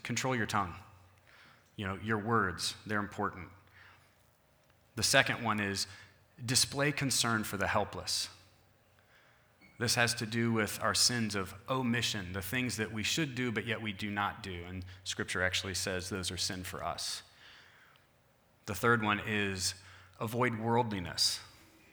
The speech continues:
These are sins of commission, the things that we know we shouldn't do, but yet we still struggle with and we do.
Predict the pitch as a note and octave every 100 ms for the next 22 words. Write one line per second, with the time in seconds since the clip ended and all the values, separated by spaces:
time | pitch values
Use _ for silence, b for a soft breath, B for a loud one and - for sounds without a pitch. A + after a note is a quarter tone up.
0 | - - A2 G#2 G2 - A2+ G2+ G2 -
1 | G#2 F2+ - - C#3 G#2 F#2 D2+ F2 -
2 | F#2+ A2+ G#2 F#2+ A2 G#2 G2 F#2 F#2 -
3 | F3+ A#2+ G#2 G2+ F#2+ G2 F#2+ F#2 G2+ F2+
4 | G2 F#2+ - G2 F#2 F2 - - F2+ F2
5 | E2+ F2 C#2